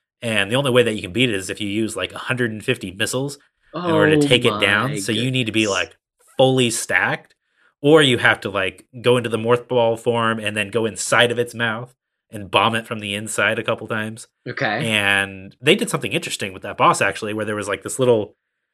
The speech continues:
Speaker 1: drop-off point, like, right underneath the boss. 'Cause, like, if you were basically on the verge of dying, it actually allowed you to escape the boss battle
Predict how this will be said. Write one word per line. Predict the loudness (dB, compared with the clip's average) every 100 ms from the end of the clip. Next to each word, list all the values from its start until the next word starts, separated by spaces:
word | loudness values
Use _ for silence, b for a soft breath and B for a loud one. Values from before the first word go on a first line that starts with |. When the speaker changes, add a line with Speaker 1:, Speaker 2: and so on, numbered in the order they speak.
| _ 0
Speaker 1:
drop-off | 4 6 6 0 0
point, | -6 -6
like, | -6 4
right | 6 6
underneath | 4 -2 -4
the | 0
boss. | 0 0 -2
'Cause, | -4 -6 -6 -10
like, | -10 -8
if | -2
you | 4
were | 4
basically | 4 2 0 -2 0 0
on | 0
the | -2
verge | -4 -6
of | -6
dying, | -6 -4 -6 -12 _ _
it | 2
actually | 2 2 0
allowed | 2 2
you | 0
to | -6
escape | -4 0 2 2
the | 2
boss | 4 4 2
battle | -6 -8 -10